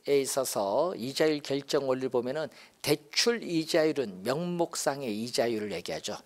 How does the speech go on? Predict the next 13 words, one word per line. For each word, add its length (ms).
대출자가 1040
금융기관에 760
안게 360
되는 200
수익률인데 800
여기는 440
시장의 600
실질 640
이자율, 400
여러분, 160
시장의 560
실질 520
이자율에다가 920